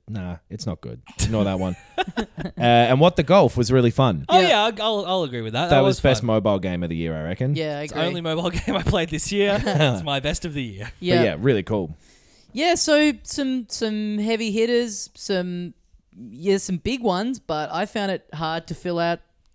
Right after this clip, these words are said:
Speaker 3: a top five. I don't know whether
Speaker 2: Yeah.
Speaker 3: that's, yeah, like I said, I think the gap between the big stuff is, like,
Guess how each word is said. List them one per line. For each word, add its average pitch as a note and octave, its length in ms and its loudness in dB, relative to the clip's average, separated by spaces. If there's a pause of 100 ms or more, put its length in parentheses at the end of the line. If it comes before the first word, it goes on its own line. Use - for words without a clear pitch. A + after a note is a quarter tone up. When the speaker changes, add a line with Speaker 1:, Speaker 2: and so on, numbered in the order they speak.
(100)
Speaker 3:
a D#3 40 -8
top D#3+ 260 -8
five. E3 560 -6 (240)
I D#3 80 -2
don't D#3 140 0
know D3+ 180 2
whether A#2+ 180 0
Speaker 2:
Yeah. D#3 60 -4
Speaker 3:
that's, D#3 520 -6 (260)
yeah, E3 260 -4
like E3 200 -4
I E3 60 -4
said, D#3+ 200 -8
I D3 80 -4
think D#3+ 180 -10
the D3 60 -14
gap D3+ 280 -6
between D#3 320 -8
the C#3+ 80 -6
big D#3+ 280 -10
stuff D#3 360 -6
is, D3+ 160 -10
like, C#3 340 -8